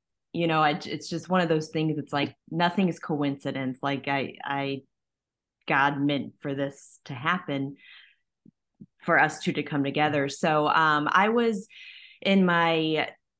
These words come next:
uh, probably second or third year of teaching. And, um, I was just struggling. There was that, um, I guess you could say emotions coming up that I needed something more. I, I was like,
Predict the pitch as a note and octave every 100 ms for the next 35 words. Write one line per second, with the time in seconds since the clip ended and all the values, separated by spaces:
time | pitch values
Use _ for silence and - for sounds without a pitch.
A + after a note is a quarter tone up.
0 | _ G3 G3 G3+ G3+ G3 G3 - F4+ B4
1 | D#4 - F#3 G3 G3+ F3 F3 F3+ F3+ E3
2 | D#3 - E3+ D#3 - D3+ C#3+ - D3 D3
3 | D3 C#3 D3 - D3+ C#3+ C#3 C3 - F#3
4 | G3+ G#3 G3 F#3 - F3 F#3 F#3 F#3 F3
5 | _ _ _ F#3 - G3+ G3 F#3 E3+ -
6 | - - E3 F3+ F3+ E3+ - - E3 D#3
7 | D3 C#3+ C#3+ C#3+ _ _ - _ _ _
8 | - F#3+ G#3+ A3 G3+ G3+ G#3+ F#3+ F#3 E3
9 | G#3+ - C#4+ - F#3+ E3+ D#3+ D#3 - D#3
10 | D#3 D#3+ E3+ E3+ D#3+ D3+ - - - _
11 | _ - - B3+ C4 C4+ G#3 F#3 E3+ D3+
12 | D#3 D#3+ D#3+ D#3 D#3+ D#3+ E3 D#3